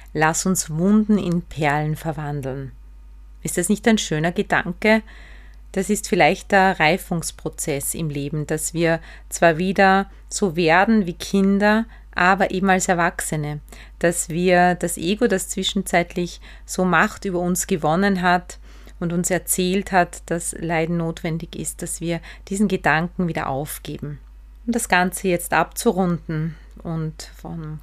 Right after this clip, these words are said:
Kopf hineinzubringen in deinen Körper, sodass du ein wenig nachvollziehen kannst, was Leiden und Schmerz voneinander unterscheidet und wie du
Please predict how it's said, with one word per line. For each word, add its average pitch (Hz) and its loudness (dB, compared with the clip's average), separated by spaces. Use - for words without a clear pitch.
Kopf - 0
hineinzubringen 156 -4
in 202 0
deinen 190 0
Körper, 175 -2
sodass 175 -4
du - -2
ein 180 2
wenig 175 -2
nachvollziehen 165 -2
kannst, 151 -10
was - -6
Leiden 156 0
und 160 -4
Schmerz 151 -4
voneinander 156 -2
unterscheidet 156 -2
und 151 -8
wie 143 -10
du 143 -8